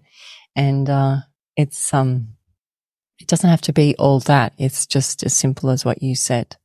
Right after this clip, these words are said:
You just allow it, and the healing process is a lot faster. So if you've been told, told, literally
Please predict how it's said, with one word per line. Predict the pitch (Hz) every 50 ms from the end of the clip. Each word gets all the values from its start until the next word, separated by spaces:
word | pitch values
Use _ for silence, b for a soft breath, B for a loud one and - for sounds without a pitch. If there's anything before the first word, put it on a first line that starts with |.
| _ _ _ _ _ _ _ _ _ _ _ _ _
You | _ 131 127
just | - 117 127 131 - - - - - - - _ _ _ _ _ _ _ _ _ _ _ _ _ _ -
allow | 151 139 139 147 160 165 156 127 117
it, | 117 123 151 - - _ _ _ _ _ _ _ _
and | - 143 139 135
the | 131
healing | 127 - - 180 196 208 180 151 131 127
process | - - 127 135 - - 135 127 - -
is | - 131 -
a | 147
lot | 139 147 196 - - -
faster. | - - 139 160 190 202 - - - 208 123 - - _ _ _ _ _ _ _ _ _ _ _ _ _ _ _ _ _ _
So | - - - 143 135 135 -
if | - 170 160 -
you've | 208 233 269 - _
been | - 156 143 135 131 131 - - - - - _ _
told, | - - - - 147 143 135 135 - - - _ _ _ _ _ _ _ _ _ _ _ - - _ _
told, | - - - 170 156 120 120 160 143 - 190 - - _ _ _ _ _ _ _ _ _ _ _ _ _
literally | 156 151 - - - 139 135 123 120